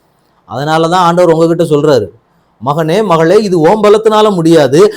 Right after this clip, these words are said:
நான் உனக்கு பலன் தர்றேன், நீ அதை பண்ணுன்னு" தான் ஆண்டவர் சொல்லுவார். ஆனா நிறைய நேரத்துல ஆண்டவருடைய வார்த்தை வரும்போது நம்ம என்ன பண்ணிருவோம் அப்படின்னா, "ஆண்டவரே, இதெல்லாம் என்னால முடியாது." உங்களால முடியாதுங்கிறது உங்களுக்கே தெரியும் போது, உங்களை உண்டாக்கின கர்த்தருக்கு தெரியாதா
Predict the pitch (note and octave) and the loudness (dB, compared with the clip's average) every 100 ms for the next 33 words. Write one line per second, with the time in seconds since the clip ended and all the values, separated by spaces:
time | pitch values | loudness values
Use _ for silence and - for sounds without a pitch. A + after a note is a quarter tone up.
0 | - - C3+ D3+ A3+ B3 B3 B3 A#3+ G3 | -8 -12 -4 2 2 2 2 0 0 0
1 | A3 A3+ G3+ E3 D#3+ A3 G#3+ A#3 G#3+ G3 | 0 0 -2 0 -2 -4 -2 -2 -2 -2
2 | - F#3 G#3+ A3+ G#3+ G3 G#3+ G#3 A3 G#3+ | -4 -6 -2 -2 -2 -2 0 0 2 0
3 | G#3 G3 F#3+ D3 A#2 - - D#3 F#3+ D#3 | 2 -2 0 -2 -4 -12 -6 -4 -2 -2
4 | G3+ B3 A#3+ B3 B3 A#3 G3+ G3 A#3 A3+ | 0 0 0 -2 -2 -2 -2 0 2 2
5 | A3 G#3 D#3+ E3 - G#3+ G3+ F#3+ G3+ F3+ | 2 0 2 0 0 0 0 0 -2 -2
6 | F3+ G#3+ G#3+ F#3+ F#3 E3+ D3 B2+ A2+ G2+ | -4 -4 -4 -6 -4 -2 -4 -6 -12 -6
7 | C#3+ G3+ - _ _ C#3 G3 G#3+ G#3+ G3 | -4 -4 -6 _ _ -6 -2 2 4 4
8 | F#3 G3 F3 F3 F3+ E3+ D#3 C#3+ B2+ E3 | 2 -2 -2 -4 -4 -4 -2 -2 -2 -4
9 | F#3 G3+ G#3+ F3+ F#3 G#3 G3+ F#3+ G#3+ G3+ | 0 0 -2 -6 -2 0 2 2 0 0
10 | G3 E3+ F3+ G3+ F#3+ G#3 F3+ F#3 F3+ F#3+ | 0 -2 0 0 2 0 0 -2 -2 0
11 | G3 E3+ F#3+ F3+ F3+ G3+ F#3+ G3 E3+ E3 | 0 0 -2 -4 -2 -4 -4 -6 -6 -4
12 | G3 F3+ F3+ F3+ F3+ G3 | -6 -4 -2 0 0 -2